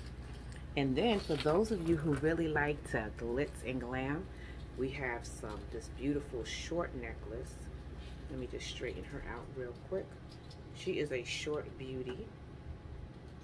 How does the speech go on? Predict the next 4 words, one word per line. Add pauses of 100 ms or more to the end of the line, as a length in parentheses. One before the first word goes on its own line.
(1900)
Okay, (120)
look
at
her.